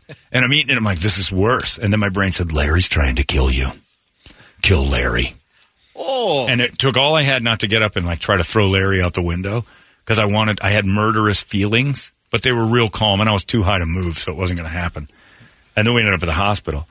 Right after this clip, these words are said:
Speaker 2: They don't post that warning at the weed shops.
Speaker 1: Lady in, uh, California was facing life in prison for stabbing her boyfriend or her husband a hundred and something times.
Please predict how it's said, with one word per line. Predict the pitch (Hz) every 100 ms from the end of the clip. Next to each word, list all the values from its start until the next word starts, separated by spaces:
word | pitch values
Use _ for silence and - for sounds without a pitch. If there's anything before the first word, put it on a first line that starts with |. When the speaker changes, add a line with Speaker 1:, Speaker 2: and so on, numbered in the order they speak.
| -
Speaker 2:
They | 143
don't | 147
post | - 151 -
that | 156 143
warning | 127 117 113
at | 117
the |
weed | 110 117 113
shops. | - 185
Speaker 1:
Lady | 202 202 202
in, | 190
uh, | 185 180
California | - 196 185 - 208 220 147 82 - _ _ _ _ _
was | 113 -
facing | - 175 - 147
life | 156 180 156
in | 127
prison | - 190 175
for | 135 120
stabbing | - - 160 170 170
her | 143
boyfriend | 110 104 135 160 180 160
or | 123
her | 117
husband | 151 180 139
a | 107
hundred | 98 135 175 170
and | 135 117
something | 180 165 135
times. | 113 190 202 151 127 -